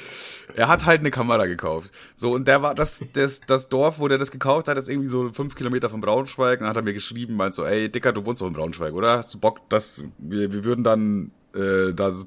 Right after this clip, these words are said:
drei Stunden oder so, vier Stunden am Bahnhof chillen. Äh, könnte man sich treffen, ein, ein Quarzen,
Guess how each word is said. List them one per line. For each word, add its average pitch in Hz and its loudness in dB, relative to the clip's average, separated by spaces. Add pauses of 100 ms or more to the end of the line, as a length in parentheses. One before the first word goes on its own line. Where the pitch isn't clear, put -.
(140)
drei 98 2
Stunden 104 -4
oder 92 0
so, 92 -2
vier 107 -4
Stunden 95 -2
am 80 -4
Bahnhof 104 2
chillen. 107 0 (640)
Äh, 98 4
könnte 107 -4
man 101 0
sich 95 -4
treffen, 107 0
ein, 90 -2
ein 90 -6
Quarzen, 104 2